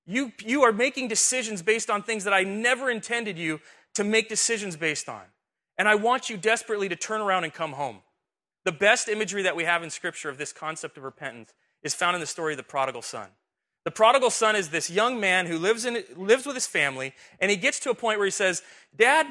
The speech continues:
I'm done. I don't want any part of this family anymore. I want my, I want my inheritance now. And why don't you give me my inheritance so that I can get out of here?"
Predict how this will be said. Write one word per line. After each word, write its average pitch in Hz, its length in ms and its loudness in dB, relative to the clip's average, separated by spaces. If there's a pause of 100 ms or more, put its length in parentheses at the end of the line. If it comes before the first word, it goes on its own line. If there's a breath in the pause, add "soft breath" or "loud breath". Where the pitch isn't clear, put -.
I'm 240 200 0
done. 165 300 6 (140)
I 220 80 4
don't 294 80 2
want 269 140 2
any 294 120 -6
part 247 260 2
of 202 80 -2
this 170 120 -2
family 165 400 -2
anymore. 165 460 -4 (300 soft breath)
I 226 100 8
want 277 220 2
my, 214 280 6
I 214 100 4
want 285 180 0
my 240 100 4
inheritance 185 560 0
now. 135 380 0 (560)
And 190 260 0
why 202 120 0
don't 208 140 -4
you 190 60 -8
give 220 160 -6
me 277 80 -8
my 240 180 2
inheritance 185 460 -2
so 170 120 -4
that 160 60 4
I 165 60 4
can 165 160 -6
get 139 100 -2
out 131 200 4
of 104 40 -14
here?" 101 180 -18